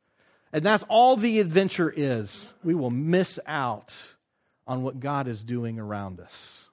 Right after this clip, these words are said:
Our central message is that there is a rescuer and that God's all-satisfying joy is available to each of us through Jesus Christ.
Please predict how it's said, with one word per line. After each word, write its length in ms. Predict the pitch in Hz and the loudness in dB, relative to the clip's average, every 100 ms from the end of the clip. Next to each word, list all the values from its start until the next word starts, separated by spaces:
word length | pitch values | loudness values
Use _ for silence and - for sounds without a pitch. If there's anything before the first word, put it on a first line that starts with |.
| _ _ _ _ _ _ _ | _ _ _ _ _ _ _
Our 80 | 147 | -18
central 400 | - 214 214 202 | -4 -4 0 2
message 480 | 165 175 190 156 135 | 4 2 2 -2 -4
is 120 | 139 | -8
that 100 | - | -2
there 200 | 160 151 | 0 2
is 360 | 170 180 190 - | 2 2 2 -2
a 120 | 156 | -4
rescuer 800 | 147 131 147 160 - 151 135 123 - - _ | -2 0 0 0 -4 -4 -2 -2 -4 -20 _
and 140 | 156 | -2
that 80 | 165 | 0
God's 300 | 160 180 160 | 4 6 4
all-satisfying 1120 | - 180 214 220 - 208 202 180 - 196 180 | 4 6 8 6 4 2 2 0 -2 0 0
joy 300 | 147 175 185 | 0 2 4
is 100 | 175 | 4
available 720 | 160 147 175 180 175 151 151 - - _ | 2 2 2 4 2 2 2 0 -16 _
to 120 | 180 | -6
each 280 | 208 214 214 | 0 0 4
of 160 | 175 | 2
us 200 | 175 156 | 4 -2
through 260 | - 151 147 | -2 -4 -2
Jesus 380 | 131 151 135 123 | -2 -4 -4 -8
Christ. 720 | - 131 107 98 - - - | -6 -4 -4 -10 -18 -20 -20